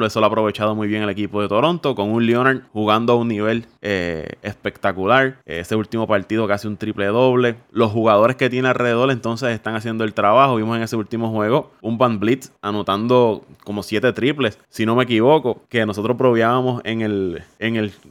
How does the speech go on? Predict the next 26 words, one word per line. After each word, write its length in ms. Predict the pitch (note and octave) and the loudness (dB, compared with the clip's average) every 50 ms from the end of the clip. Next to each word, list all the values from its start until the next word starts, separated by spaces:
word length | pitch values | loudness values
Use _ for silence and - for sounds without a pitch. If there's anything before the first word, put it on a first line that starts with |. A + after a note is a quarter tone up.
| _ _ | _ _
grupo 300 | - A#2 A#2 A#2+ B2 B2 | -4 -4 -2 0 0 0
de, 160 | B2 A#2 G#2 | 2 0 0
de 100 | A2 A#2 A2+ | 0 -2 0
WhatsApp 440 | A2+ A2+ G#2+ - - A2 - - - _ _ | 2 2 0 2 0 0 0 0 -4 _ _
sobre 380 | _ - A#2 A2+ A#2 A2 A#2 | _ -2 0 0 2 2 2
ese, 340 | A2+ G#2 - C3+ A#2 A2+ G#2+ | 0 2 2 2 2 2 2
ese 160 | A#2 A2+ B2+ A#2 | 0 0 0 -2
jugador. 480 | A#2 A#2 A2 G#2 G#2 B2+ E3 E3 C3+ - - | 0 0 2 2 4 4 2 2 0 -4 -6
Y 120 | G#2 A#2 | -6 -4
en 80 | A2 A2 | -2 -2
el 60 | A2 | -2
último 300 | A2 G2 - B2 B2 A#2+ | -2 -2 -2 -2 0 2
partido 580 | C3+ B2+ A#2 A2 - A#2 A2+ A#2+ C#3+ D#3+ - - - _ _ _ _ _ _ _ - _ _ _ | 2 2 0 0 -2 0 2 2 2 0 -2 -8 -20 _ _ _ _ _ _ _ -20 _ _ _
ayudó 580 | - G#2+ A2+ A2 A2 G#2 G2+ A2 A#2+ B2 B2 _ _ _ | -2 0 2 2 2 2 4 4 2 2 0 _ _ _
a 120 | G2 G2 | -2 -2
Leonard. 500 | G2+ G#2+ B2+ D3+ E3 D#3 D3 D3 C#3 B2+ - _ _ _ _ | 0 2 0 2 2 0 0 -2 -2 -4 -8 _ _ _ _
Siakam 480 | _ _ - - A#2+ B2 B2+ B2 A#2 A2 | _ _ -2 2 2 2 4 2 0 -2
sigue 180 | - A#2+ A#2 A2 | -2 -4 -2 -2
haciendo 320 | G#2 - A#2 A2 G#2+ G#2+ | -2 -2 -4 -4 -2 -2
lo 140 | G#2 G2 F#2+ | -2 -2 -2
suyo. 460 | - C#3 C#3+ C#3+ C#3 C3 B2 A#2 G#2+ _ _ - | -2 0 0 2 2 2 0 -2 -4 _ _ -12
Lowry 560 | F#2+ G2 G#2 A2 A#2 B2 B2 B2 A#2 A#2+ A#2 A#2 _ _ _ _ _ _ | -6 0 4 4 6 6 6 4 2 0 -4 -8 _ _ _ _ _ _
está 260 | - G2+ - - G2 | -20 -20 -6 -6 -4
comenzando 540 | F#2+ A2 A2+ A2 A2 G2+ - A2 G#2+ A2+ A2+ | -4 -2 -2 -4 -4 -4 -4 -4 -4 0 0
a 40 | A2 | -2
aportar 480 | - - G2+ G2 F2 _ G#2+ G#2 G#2+ G#2 | 0 -2 -4 -6 -4 _ -2 -2 -2 -4